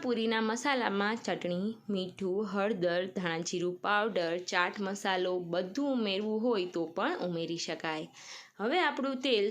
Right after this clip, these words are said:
સરસ રીતના ગરમ થઈ ગયું છે, તો પૂરીને one by one તેમાં ઉમેરતા જઈએ. એકદમ સરસ એવો બદામી કલર આવી જશે. ત્યારબાદ પૂરીની સાઈડને ટર્ન કરતું જવાનું.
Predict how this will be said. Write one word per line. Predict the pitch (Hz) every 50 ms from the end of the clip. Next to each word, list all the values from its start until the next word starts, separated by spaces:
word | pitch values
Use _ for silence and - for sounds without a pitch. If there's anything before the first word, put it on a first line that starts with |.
| 202
સરસ | - 190 156 165 175 180 - 208
રીતના | 240 269 262 254 208 196 190 196 214
ગરમ | 214 180 170 147 160 160 165 160
થઈ | 170 196 202 196
ગયું | 214 220 214 214 214 214 220
છે, | 214 - 226 208
તો | 202 202 208
પૂરીને | 202 - - 226 262 294 311 311 302 285 254 233 233 226 190 180
one | 175 175 175 175
by | 175 180 175 175
one | 190 190 202
તેમાં | 202 262 269 262 226 190 190 220 247 254 240 185
ઉમેરતા | 180 175 175 180 180 175 - 180 175
જઈએ. | 170 170 180 180 175 170 170 170 175 180 - - - - - - - - - - - - 262
એકદમ | 254 220 226 247 320 320 320
સરસ | 302 - 285 247 233 240 254 247
એવો | 247 262 262 247 214 208 226 214 196
બદામી | 180 165 160 165 160 165 165 170 - -
કલર | 165 160 170 170 -
આવી | - 156 180 190 226 247 208 233
જશે. | 226 214 - - 220 214 220
ત્યારબાદ | 214 196 185 165 170 165 - 165 170 175 175 175 -
પૂરીની | 220 247 269 262 269 262 247 220 196 214 220
સાઈડને | 208 - - 196 180 180 180 175 170 180 190 220 302 359 349 - -
ટર્ન | 190 175 170 170 175
કરતું | 170 - 165 - - 175 175 170 190
જવાનું. | 185 175 175 175 170 165 175 170